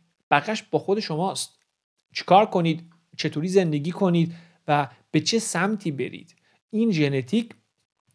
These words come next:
یعنی شما توانایی بیشتر یا کمتری در تولید یک دسته هورمون دارید و باز همه چی برمیگرده به تعادل هورمون‌ها.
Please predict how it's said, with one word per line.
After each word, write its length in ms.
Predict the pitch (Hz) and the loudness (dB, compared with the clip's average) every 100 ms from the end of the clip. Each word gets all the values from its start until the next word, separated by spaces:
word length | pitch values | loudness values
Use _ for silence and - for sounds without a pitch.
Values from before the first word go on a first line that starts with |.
| - | -8
یعنی 260 | 165 143 175 | -4 -2 -2
شما 400 | - 156 175 196 - _ - | 0 2 2 0 -6 _ -2
توانایی 800 | 147 143 147 143 139 156 208 | 2 2 2 0 0 0 0
بیشتر 580 | 170 143 143 - - 160 | 0 -2 -6 -6 -2 0
یا 160 | 151 147 | 2 0
کمتری 640 | 147 156 143 143 180 165 | -2 -6 -6 -4 0 0
در 200 | 139 139 | 0 -2
تولید 440 | 139 - 170 202 165 | -2 -2 0 0 0
یک 400 | 156 214 220 - | -2 -4 -6 -6
دسته 340 | 135 - 202 | -6 -4 -4
هورمون 480 | 156 147 143 139 147 | -2 -4 -4 -6 -8
دارید 320 | - - _ _ _ 156 | -16 -20 _ _ _ 0
و 60 | |
باز 420 | 147 185 240 240 | 6 10 10 8
همه 260 | - 151 190 | 0 -2 -2
چی 160 | - 165 | -2 4
برمیگرده 640 | 175 185 185 175 170 175 | 6 6 4 0 0 0
به 80 | 156 | -4
تعادل 580 | - - 131 143 190 214 | -8 -10 -8 0 0 2
هورمون‌ها. 640 | 147 135 135 135 139 | -2 -6 -8 -6 -6